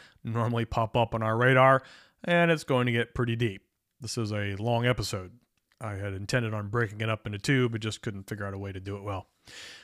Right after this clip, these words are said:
So put on your waders, grab your scuba gear, and let's go ahead and dive in.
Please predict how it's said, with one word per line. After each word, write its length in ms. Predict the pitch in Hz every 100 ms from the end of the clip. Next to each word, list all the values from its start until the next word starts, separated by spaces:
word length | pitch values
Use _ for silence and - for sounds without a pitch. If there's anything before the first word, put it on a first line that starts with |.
| _
So 220 | - 220 214
put 160 | 202
on 120 | 196
your 120 | 175 165
waders, 440 | 180 226 269 - 165
grab 300 | - 160 165
your 80 | 160
scuba 280 | - 220 202
gear, 300 | 185 233 311
and 280 | 240 240 202 -
let's 240 | 127 -
go 140 | 147 135
ahead 340 | 131 151 175
and 160 | 202 131
dive 280 | 120 156
in. 280 | 190 262 107